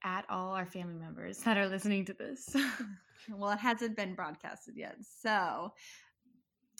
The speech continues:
Speaker 2: but if you didn't make a registry, then everybody would be asking for one. So it's like, ugh, that's a little frustrating. But <laughs>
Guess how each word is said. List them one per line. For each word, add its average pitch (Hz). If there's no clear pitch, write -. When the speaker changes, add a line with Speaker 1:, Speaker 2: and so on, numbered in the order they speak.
Speaker 2:
but 220
if 247
you 226
didn't 220
make 175
a 165
registry, 156
then 175
everybody 233
would 262
be 277
asking 277
for -
one. -
So 190
it's 190
like, 185
ugh, 180
that's 196
a 170
little -
frustrating. -
But 185
<laughs> 247